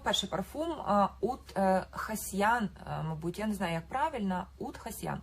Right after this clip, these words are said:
Ут з травами та таким м'яким звучанням. Це пряне та фужерне звучання парфума, деревні ноти. О, ветівер, чорний перець та ут з кардамоном. Він спецієвий.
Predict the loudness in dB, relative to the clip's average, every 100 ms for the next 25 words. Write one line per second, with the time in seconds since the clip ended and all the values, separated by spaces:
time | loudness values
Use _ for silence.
0 | -6 -8 -8 2 2 4 0 -4 -4 0
1 | 2 2 -2 -2 0 0 -2 -4 -4 -4
2 | -2 -4 -6 -10 -18 -18 -18 -18 -12 -4
3 | -2 0 2 2 2 -2 -4 -4 -2 0
4 | 2 0 -2 -4 -2 -2 -2 -4 -6 -8
5 | -6 -2 -2 -2 -8 -18 -18 -18 -12 -4
6 | -2 -2 -4 0 4 6 6 4 2 -2
7 | -6 -8 -16 -18 -16 -16 -18 -8 6 10
8 | 10 10 8 6 4 0 0 0 4 2
9 | 2 0 2 2 6 6 6 0 2 2
10 | 2 2 -2 -2 -4 -12 -8 -4 4 4
11 | 6 6 6 6 6 4 2 -2 -6 -8
12 | -6 -4 -4 2 8 8 8 0 -6 -6
13 | -8